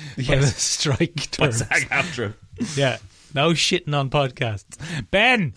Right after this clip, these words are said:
Speaker 2: Yes.
Speaker 1: What the hell is Nandor Fodor and the Talking Mongoose? Is this
Speaker 2: I
Speaker 1: based
Speaker 2: don't
Speaker 1: on a
Speaker 2: know,
Speaker 1: book?
Speaker 2: Michael. <laughs> I don't know.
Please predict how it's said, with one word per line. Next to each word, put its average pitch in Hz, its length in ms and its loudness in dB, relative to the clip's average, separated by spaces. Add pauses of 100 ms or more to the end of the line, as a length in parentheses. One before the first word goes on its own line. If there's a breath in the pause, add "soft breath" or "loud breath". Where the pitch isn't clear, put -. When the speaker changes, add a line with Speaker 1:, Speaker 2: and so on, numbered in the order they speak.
(180)
Speaker 2:
Yes. - 880 -2 (220)
Speaker 1:
What 339 240 2
the 175 100 0
hell 147 180 2
is 123 100 0
Nandor 131 420 2
Fodor 120 460 -2
and 104 120 -4
the 101 60 -8
Talking 117 320 -2
Mongoose? 110 480 -4
Is - 60 -12
this 440 160 4
Speaker 2:
I 392 40 2
Speaker 1:
based 277 220 4
Speaker 2:
don't 160 100 4
Speaker 1:
on 120 80 0
a 359 60 0
Speaker 2:
know, 311 140 2
Speaker 1:
book? - 40 -14
Speaker 2:
Michael. - 640 -2 (180)
<laughs> - 200 -10
I 233 80 4 (100)
don't 453 340 0
know. 202 500 2